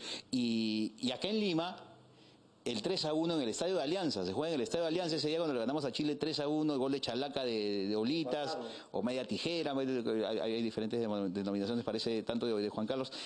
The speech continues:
Speaker 1: y te mandas otro, otro golazo tú. Fue, fue un partido tremendo, ¿ah? Se habló mucho de esa dupla Percy Oblitas, que después se, se hicieron muy, muy amigos, obviamente, ya eran amigos y, y se van a Bélgica también a,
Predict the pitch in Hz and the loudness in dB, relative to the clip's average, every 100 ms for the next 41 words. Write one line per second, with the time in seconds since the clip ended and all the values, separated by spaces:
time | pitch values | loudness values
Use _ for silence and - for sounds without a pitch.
0 | - 139 196 139 113 - 104 98 - 101 | -6 -2 2 2 2 0 0 0 -2 0
1 | 107 92 92 98 98 87 92 95 - 139 | 0 2 0 0 -2 0 0 0 0 -2
2 | 117 151 175 123 95 - 95 147 156 123 | 0 0 2 2 0 -4 -2 0 2 2
3 | 98 - - - - - 104 139 180 120 | 0 -2 -10 -16 -8 -2 0 2 2 2
4 | 131 104 139 156 160 139 139 131 147 - | 0 0 2 0 2 0 2 0 0 0
5 | - 151 143 135 131 156 151 127 113 143 | 0 0 0 0 0 -2 -2 -2 0 -2
6 | 135 127 107 101 123 127 131 117 123 120 | 0 0 0 0 0 0 2 2 0 2
7 | 127 123 123 117 120 120 127 127 113 113 | 0 0 0 0 0 0 0 -2 0 0
8 | 123 113 95 95 95 104 107 131 143 92 | 0 -2 -2 -2 0 0 0 -2 -2 -2
9 | 92 92 104 113 | -2 -2 -2 -2